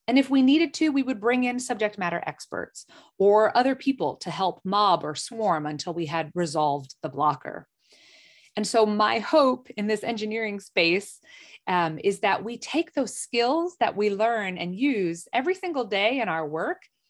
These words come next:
and that we sort of lift and shift them over towards conflict fluency, that,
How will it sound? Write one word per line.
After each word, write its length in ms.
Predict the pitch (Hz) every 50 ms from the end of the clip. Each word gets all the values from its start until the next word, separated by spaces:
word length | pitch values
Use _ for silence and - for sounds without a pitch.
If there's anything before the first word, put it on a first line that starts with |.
| _ _ _ _ -
and 120 | 254 277
that 120 | 311 302 285
we 100 | 311 277
sort 180 | - 311 285
of 140 | 277 254 220
lift 360 | 214 254 285 277 - - - -
and 180 | - 233 226 214
shift 460 | - - - 247 - - - - -
them 320 | 160 160 - - 160 139 - _ _ _ _ _ -
over 300 | 220 226 202 208 202 196
towards 320 | 202 - 196 175 170 -
conflict 420 | - - 170 156 - - - - -
fluency, 640 | - 160 151 147 147 - - - - 92 - 139 - _ _ - - - _ _ -
that, 180 | 185 - -